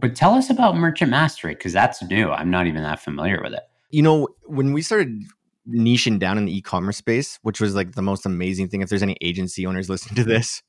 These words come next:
Speaker 2: pick a niche. When we started niching down, we just generated so many more conversations. We met so many more amazing merchants and entrepreneurs globally that really shouldn't be hiring in an agency. Like, it's a big burden to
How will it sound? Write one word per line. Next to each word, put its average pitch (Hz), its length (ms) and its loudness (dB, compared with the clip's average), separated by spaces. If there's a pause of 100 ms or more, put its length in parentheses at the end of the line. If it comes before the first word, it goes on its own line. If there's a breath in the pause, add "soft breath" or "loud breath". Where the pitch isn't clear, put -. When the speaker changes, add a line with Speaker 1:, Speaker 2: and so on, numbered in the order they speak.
Speaker 2:
pick - 160 -2
a 92 40 -4
niche. 87 380 -8 (320 loud breath)
When 117 240 2
we 120 80 4
started 127 220 4
niching 104 360 -2
down, 92 300 -4
we 90 80 -8
just 98 180 -4
generated 95 380 -4
so - 240 -4
many 113 140 0
more 104 120 -2
conversations. 90 720 -4
We 95 60 -2
met 95 180 -4
so 104 260 -2
many 107 200 2
more 98 200 2
amazing 92 580 -2
merchants 87 500 -6
and 85 100 -4
entrepreneurs 90 720 -8
globally 95 540 -6 (240 loud breath)
that 135 120 2
really 151 300 4
shouldn't 151 420 0
be 127 120 2
hiring 131 340 0
in 107 120 0
an 92 60 -2
agency. 107 560 -6 (240)
Like, 117 160 -2
it's 160 140 0
a 226 80 4
big 117 580 2 (360)
burden 107 600 2 (200)
to 104 200 -4